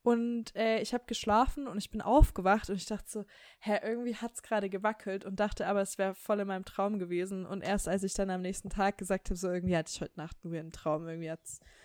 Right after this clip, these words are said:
gewackelt“, oder, oder ich hab sogar Zeitung gelesen und dann stand es da drin.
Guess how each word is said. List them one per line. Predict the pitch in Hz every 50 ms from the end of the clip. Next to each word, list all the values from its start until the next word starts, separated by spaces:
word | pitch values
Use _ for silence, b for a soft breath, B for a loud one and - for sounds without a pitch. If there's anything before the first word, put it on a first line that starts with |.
| b b b b b b b b b b
gewackelt“, | - 190 180 196 190 - - 202 190 190 185 185 -
oder, | - 196 190 180 180 180 - -
oder | - 214 214
ich | 208 - -
hab | - -
sogar | - 220 214 190 -
Zeitung | - - - 180 185 202 - 233 190
gelesen | 185 214 196 190 190 190 190 185 190
und | 180 190 -
dann | 185 180
stand | - - - 214 214 - 226
es | 208 -
da | - 175
drin. | 170 - 180 180 180 202 202 185